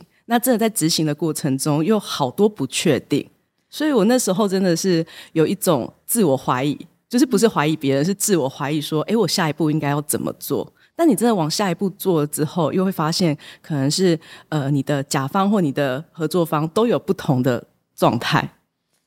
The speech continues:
Speaker 2: 他们可能在谈完之后，他们想象跟你想象的也不一样。
Speaker 1: 对。
Speaker 2: 然后甲方觉得我们好像是要处理 A 方式，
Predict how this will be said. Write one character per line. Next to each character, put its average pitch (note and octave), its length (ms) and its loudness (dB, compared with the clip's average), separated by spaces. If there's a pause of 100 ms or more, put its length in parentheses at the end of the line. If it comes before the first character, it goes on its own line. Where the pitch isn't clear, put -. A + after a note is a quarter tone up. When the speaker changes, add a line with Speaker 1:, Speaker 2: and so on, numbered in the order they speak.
Speaker 2:
他 F#4 60 -2
们 F#4 100 4
可 C#4+ 140 0
能 G3+ 240 -2 (100)
在 D4 200 0
谈 G#3 200 -6
完 G3 200 -2
之 G#3+ 80 -4
后， A3 120 0
他 A3 120 -2
们 G#3 120 -4
想 F#3 220 -4
象 G3 240 -2
跟 G3+ 260 -4
你 F#3 120 -4
想 F3+ 180 0
象 F#3 160 -4
的 F3+ 80 -6
也 F3+ 80 -6
不 - 160 -6
一 C#3+ 140 -8
样。 D#3+ 160 -4
Speaker 1:
对。 B3+ 120 4
Speaker 2:
然 F#3+ 360 2
后 A#3 120 0
甲 F3+ 160 0
方 A3 200 -2
觉 G#3 160 -2
得 F#3+ 200 -2
我 G3 80 -6
们 G3+ 140 -4
好 F#3+ 100 -6
像 G#3 220 -4
是 A3 140 -4
要 G3+ 120 0
处 F#3+ 200 -4
理 F3 80 -6
A F3+ 160 -4
方 F3+ 240 -6
式， F#3 280 -2